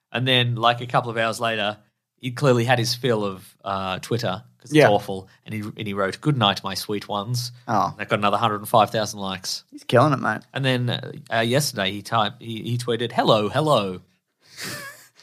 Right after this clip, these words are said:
Speaker 1: Hundred forty-one thousand likes.
Speaker 2: How does he do it?
Speaker 1: I don't know. I assume that's a reference to the classic, uh, Cat Empire song, "Hello, Hello."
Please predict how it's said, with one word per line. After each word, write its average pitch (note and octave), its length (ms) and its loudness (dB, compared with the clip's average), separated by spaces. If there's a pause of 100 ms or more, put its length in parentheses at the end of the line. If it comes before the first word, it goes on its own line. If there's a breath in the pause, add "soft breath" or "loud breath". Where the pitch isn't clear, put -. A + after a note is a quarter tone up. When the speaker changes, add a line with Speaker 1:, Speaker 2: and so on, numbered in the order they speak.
(100)
Speaker 1:
Hundred D#3 160 4
forty-one B2+ 340 8
thousand A2 300 -2
likes. F2+ 420 -8
Speaker 2:
How A3 60 -4
does E4+ 140 2
he E4+ 60 4
do C#4 220 6
it? C3+ 120 8
Speaker 1:
I A#2+ 60 -10
don't A2 80 -6
know. F#2+ 180 -6 (440)
I C#3+ 100 6
assume D#3+ 240 2
that's C3 180 0
a A#2 60 -2
reference A2 320 -4
to - 100 -10
the G#2+ 60 -8
classic, G#2 500 -4
uh, G#2 100 -10
Cat G#2 220 -6
Empire F#2+ 340 -8
song, F2+ 260 -10
"Hello, F#2 260 -14
Hello." F2+ 300 -16